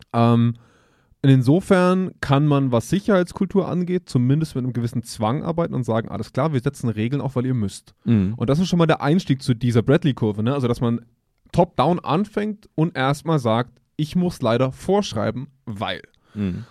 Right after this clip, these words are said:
Speaker 1: Das Dumme ist aber halt nur, da kommen wir relativ schnell in so ein Checklistensystem, ne? Also so, „Ja, ich mach halt iso, weil“,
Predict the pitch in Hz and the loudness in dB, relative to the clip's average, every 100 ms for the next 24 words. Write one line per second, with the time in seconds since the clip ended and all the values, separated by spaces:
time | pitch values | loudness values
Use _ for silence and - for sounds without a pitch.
0 | - 147 147 - _ 139 185 247 - 151 | -4 -2 -2 -8 _ 2 4 4 2 2
1 | 135 123 123 127 143 254 - _ _ _ | 4 4 2 2 2 0 -6 _ _ _
2 | _ _ _ _ - 139 185 190 165 170 | _ _ _ _ 0 2 2 4 4 4
3 | 170 175 170 151 131 160 131 113 - 104 | 2 4 4 2 2 0 0 -2 -4 -6
4 | - 101 98 113 147 135 120 117 113 107 | -4 -6 -2 2 2 2 0 2 0 2
5 | 117 143 147 143 147 151 147 135 156 151 | 2 2 2 2 2 4 2 2 0 2
6 | 143 139 135 135 - 113 120 196 269 | 4 4 2 -2 -4 0 2 0 -4